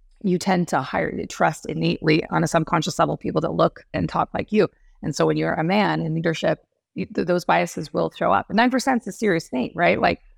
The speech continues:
the rest of it has to do with a lots of other decisions of women being agreeable or ch-, the careers they choose. Women tend to be more interested in people, not things. Things scale,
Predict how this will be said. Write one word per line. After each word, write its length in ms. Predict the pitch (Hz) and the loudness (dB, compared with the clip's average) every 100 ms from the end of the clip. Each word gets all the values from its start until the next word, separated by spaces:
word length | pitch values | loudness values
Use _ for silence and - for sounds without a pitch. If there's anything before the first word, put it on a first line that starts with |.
| _ - | _ -4
the 80 | 208 | 2
rest 280 | 208 233 - | 2 2 0
of 120 | 185 | 2
it 200 | 185 - | 2 4
has 240 | 170 165 | 0 -2
to 80 | 180 | -4
do 120 | 170 | -2
with 160 | 170 170 | -2 -2
a 80 | - | -2
lots 260 | 175 180 - | 2 2 4
of 80 | 180 | 2
other 180 | 170 | 2
decisions 540 | 165 - 170 160 160 160 | 0 0 0 0 -2 -4
of 80 | 160 | -4
women 280 | 156 156 | -2 -2
being 260 | 156 151 151 | -2 -4 -2
agreeable 520 | 156 202 190 170 170 | 0 2 4 4 2
or 300 | 165 156 160 | 2 4 0
ch-, 160 | - - | -4 -12
the 80 | 175 | -10
careers 340 | - 196 190 | -2 -2 0
they 140 | 185 | -4
choose. 340 | 185 185 175 170 | -4 -2 -2 -2
Women 200 | 165 160 | -2 0
tend 160 | 165 | 0
to 40 | 160 | -2
be 80 | 156 | -4
more 140 | 165 | -4
interested 340 | 156 156 - | -4 -6 -6
in 120 | 156 160 | -6 -6
people, 240 | 196 180 | -4 -2
not 260 | 156 160 - | -2 -4 -2
things. 460 | 196 185 180 _ | 0 0 -2 _
Things 240 | - 165 - | -4 -4 -4
scale, 480 | - 196 185 180 | -2 2 4 2